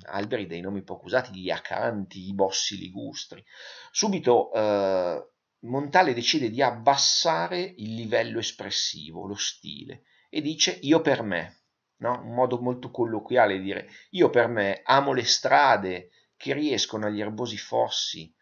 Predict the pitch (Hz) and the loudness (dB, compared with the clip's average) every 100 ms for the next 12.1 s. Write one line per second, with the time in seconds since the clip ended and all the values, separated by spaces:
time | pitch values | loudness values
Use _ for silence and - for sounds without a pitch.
0 | _ _ 101 101 104 98 98 - 127 113 | _ _ -10 -6 -6 -8 -12 -2 0 0
1 | 98 87 95 101 101 - - - 135 131 | -2 -6 -6 -6 -4 -4 -6 -2 -2 0
2 | 104 98 107 98 98 107 110 98 98 - | -4 -2 -4 -4 -6 -6 -4 -4 -4 -12
3 | - 98 - 95 - 95 95 92 101 95 | -10 -10 -10 -12 -8 -6 -6 -8 -8 -8
4 | 92 87 82 82 85 - - - _ 127 | -8 -8 -10 -12 -14 -16 -20 -20 _ -6
5 | 117 101 101 - 123 120 117 101 104 101 | -6 -4 -2 -2 -4 -4 -4 -2 -2 -2
6 | 110 107 104 98 104 90 76 55 80 - | -2 -6 -8 -8 -4 -2 -2 -4 -8 -14
7 | - - _ 117 101 98 95 95 95 120 | -20 -20 _ -2 0 0 0 -2 -2 -4
8 | - 110 87 92 107 92 85 80 _ _ | -4 -4 -6 -6 -4 -4 -6 -14 _ _
9 | _ 107 98 120 107 107 123 107 101 95 | _ -10 -4 -4 -4 2 2 2 0 -2
10 | 92 - - - 120 107 87 85 85 85 | -4 -10 -16 -6 -2 0 -2 -6 -6 -6
11 | 95 101 - 120 92 82 - 85 80 76 | -8 -10 -8 -6 -6 -10 -14 -12 -10 -10